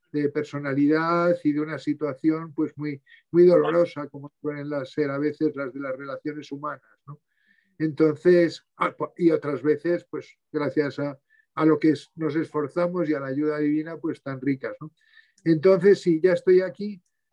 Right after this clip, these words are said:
eh, es muy gracioso, pues, el, el redescubrir los espacios donde uno, pues,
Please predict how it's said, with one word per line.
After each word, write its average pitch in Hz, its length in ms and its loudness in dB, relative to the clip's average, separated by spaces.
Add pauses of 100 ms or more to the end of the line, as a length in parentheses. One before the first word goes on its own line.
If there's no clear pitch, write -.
eh, 147 720 0
es 160 380 -4
muy 170 340 2
gracioso, 175 640 0
pues, 151 240 -8
el, 156 240 -2
el 151 100 -12
redescubrir 165 920 -2 (460)
los 151 220 -2
espacios 170 720 -2
donde 147 400 -8
uno, 156 460 -4
pues, 151 320 -4